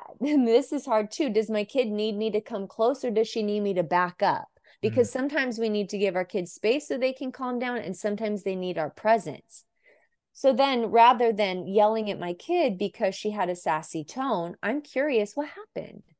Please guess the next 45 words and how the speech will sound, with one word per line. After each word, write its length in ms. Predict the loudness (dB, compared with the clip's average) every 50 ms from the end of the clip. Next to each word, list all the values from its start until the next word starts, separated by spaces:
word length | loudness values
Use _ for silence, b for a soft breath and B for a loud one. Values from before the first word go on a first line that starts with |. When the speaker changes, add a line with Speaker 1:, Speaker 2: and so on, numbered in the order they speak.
| _ _ _ _ _ _ _ _ _ -6
Speaker 1:
And 160 | -4 -2 0
usually 260 | 0 0 0 2 2
I'll 100 | 2 2
say, 280 | 4 2 2 2 2 0 -6 _ _
"Hey, 260 | -4 -4 -4 -4 -6 -10 _ _ _ _ _ _ _ _ _ _
you, 80 | -6 -4 -4 -6 -10 _ _ -4
you're 280 | -2 -2 -2 0 2
a 40 | 4
little, 400 | 4 6 6 4 2 0 0 -4 -10 -18 _ _ _ 0
a 20 |
little 240 | 4 6 6 6 4
spicy 640 | 2 -4 0 4 6 6 6 6 4 0 -4 -6 -2
with 200 | -2 -2 -4 -4
me. 260 | -6 -6 -4 -4 -4 -4
Is 100 | -2 -2
something 340 | -2 -2 -2 -4 -4 -2
on 140 | -2 -2 -2
your 140 | -2 -4 -4
mind?" 460 | -4 -2 -2 -2 -4 -4 -4 -4 -6 -8 -14 _ _ _ _ _ _ _ _ _ _ _ _
And 140 | 4 6 6
it, 140 | 4 4 2
a 260 | 0 4 6 6 6
lot 240 | 8 8 8 8 6
of 80 | 4 2
times 200 | 2 0 2 4
has 160 | 4 4 4
nothing 500 | 2 2 4 2 2 2 0 -2 -2 -2
to 120 | -2 -2 -2
do 320 | -2 -2 -2 -2 -2 0
with 160 | 0 0 -2 -2 -6
me, 180 | -8 -6 -2 0
but 120 | 4 6
I 100 | 6 6
could 180 | 6 4 2 0
make 260 | 0 0 -2 0 0
it 80 | 0 0
Speaker 2:
Mm. 40 | 2
Speaker 1:
about 320 | 4 6 6 6 4 4
me. 160 | 0 -2 -2
And 80 | -2 0
now 200 | 0 0 0 0
we 100 | -2 -4
can 180 | -2 -4 -4
power 360 | -2 2 4 4 6 6 4 2
struggle 640 | -2 -4 0 2 2 2 2 2 0 0 0 -4